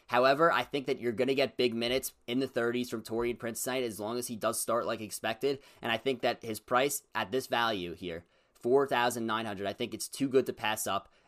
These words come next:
and that even against the Clippers, even against a good defense, Taurean Prince could have a very big night for his value, for his four thousand nine hundred salary, and as a result, he is a nice scrub play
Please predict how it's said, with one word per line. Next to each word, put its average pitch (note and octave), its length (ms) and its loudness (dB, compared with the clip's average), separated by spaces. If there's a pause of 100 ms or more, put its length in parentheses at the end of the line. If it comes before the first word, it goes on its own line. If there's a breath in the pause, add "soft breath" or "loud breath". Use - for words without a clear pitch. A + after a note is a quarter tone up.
and A2+ 120 -2
that A2 200 0
even D#3+ 240 -2
against C#3+ 240 -2
the C3+ 60 -6
Clippers, A2 400 -4
even C3 180 -4
against B2 220 0
a - 20 -10
good G#2 160 -2
defense, G#2+ 380 -6
Taurean A2 340 -4
Prince G#2+ 220 -10
could A#2 160 -4
have A2 160 -2
a G2+ 80 -2
very G#2 400 -2
big G2+ 240 -4
night F#2+ 340 -4 (320 soft breath)
for A2 240 2
his G2+ 220 -4
value, G2 440 0
for G#2+ 380 -4
his G2 340 -6 (100)
four G#2+ 180 -6
thousand G2 480 -4
nine F#2+ 180 -4
hundred F#2 220 -10
salary, C3 480 0
and C#3 100 0
as D3 180 4
a D3 40 2
result, C3 400 4
he C3+ 160 -2
is B2 80 0
a B2 100 2
nice B2 320 0
scrub A#2 380 -2
play G2 300 -2